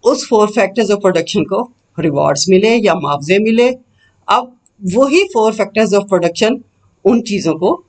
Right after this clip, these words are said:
यूज़ करने के लिए consumer के तौर पर भी act करते हैं, वही जाके market में वो चीज़ें खरीदते हैं। तो इसका मतलब है जो कुछ उन्होंने कमाया था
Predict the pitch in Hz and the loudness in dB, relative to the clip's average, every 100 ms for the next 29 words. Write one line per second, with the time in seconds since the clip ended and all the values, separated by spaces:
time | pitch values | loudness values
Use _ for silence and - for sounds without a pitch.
0 | _ 180 196 202 254 262 269 285 277 285 | _ 2 2 2 0 0 0 0 0 0
1 | 269 269 320 359 339 311 302 294 277 277 | 0 4 2 2 -2 -2 0 -2 0 -2
2 | 269 233 226 247 247 240 _ _ _ 185 | -2 -6 -2 0 0 -4 _ _ _ 2
3 | 202 220 277 - 165 156 208 262 165 143 | 2 4 2 2 0 0 0 0 0 -2
4 | 175 143 160 151 156 151 156 320 - _ | -6 -2 -2 0 -2 -2 -2 -2 -4 _
5 | _ - 262 294 302 302 269 240 233 - | _ -4 0 2 0 -2 0 0 -2 -10
6 | _ _ - 247 - 254 208 240 240 226 | _ _ -6 -4 0 0 2 2 2 2
7 | 190 185 226 262 208 202 202 180 151 147 | 2 0 0 0 2 0 -2 -2 0 0
8 | 185 220 262 - _ | 0 0 -2 -8 _